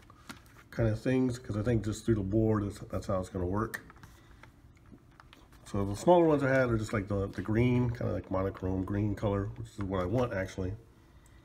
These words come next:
So he goes, "Take notes precisely, facilitate conversations, draw freely, create no-, limitations, capture your inspiration anywhere, anytime.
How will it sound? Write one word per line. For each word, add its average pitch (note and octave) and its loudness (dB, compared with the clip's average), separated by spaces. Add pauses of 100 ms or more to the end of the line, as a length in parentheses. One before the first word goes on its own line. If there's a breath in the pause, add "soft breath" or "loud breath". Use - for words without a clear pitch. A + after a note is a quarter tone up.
(120)
So F#2 -2
he A2 0
goes, G2+ -2
"Take A#2+ -4
notes A#2 -2
precisely, C3 0
facilitate A#2 -2
conversations, A#2 -2
draw F2+ -4
freely, D#3+ 2
create - -4
no-, A2 0
limitations, B2 -4
capture A#2 -4
your A2 0
inspiration A#2 0
anywhere, G#2 -2
anytime. B2+ 0